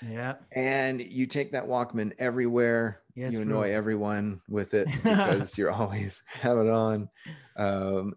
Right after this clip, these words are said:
Speaker 1: Uh.
Speaker 2: and it's such a pain in the butt to rewind and try to find the beginning of a song. You end
Speaker 1: Yeah.
Speaker 2: up just listening to the whole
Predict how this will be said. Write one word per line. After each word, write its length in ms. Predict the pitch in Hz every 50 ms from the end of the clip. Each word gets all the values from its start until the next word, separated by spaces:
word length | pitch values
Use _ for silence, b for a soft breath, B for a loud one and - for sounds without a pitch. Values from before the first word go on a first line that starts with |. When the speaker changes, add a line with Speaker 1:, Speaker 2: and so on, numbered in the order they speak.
| _
Speaker 1:
Uh. 560 | 127 127 123 120 117 117 113 110 107 104 104 101 104
Speaker 2:
and 760 | 135 139 135 139 139 139 135 135 131 131 135 123 113 - - _ _
it's 180 | - 131 127 -
such 220 | - 190 196 -
a 40 | 120
pain 260 | - - 139 147 143
in 80 | 131 117
the 80 | 110
butt 320 | 98 - 131 131 - - -
to 100 | - 104
rewind 640 | 95 98 98 101 95 98 107 110 113 113 120 117 104
and 140 | 98 95
try 160 | - - 107 107
to 80 | 98
find 280 | - - 104 104 110 107
the 40 | 95
beginning 420 | 85 90 82 98 101 104 107 110
of 60 | 104
a 80 | 95 92
song. 340 | - - 117 113 117 113 123
You 120 | 143 151
end 160 | 170 220 226
Speaker 1:
Yeah. 60 | 247 247
Speaker 2:
up 100 | 98 -
just 180 | 165 165 -
listening 540 | 120 120 131 156 160 - 151 143 123 107 104
to 100 | - -
the 140 | 107 107 101
whole 200 | 107 123 120 113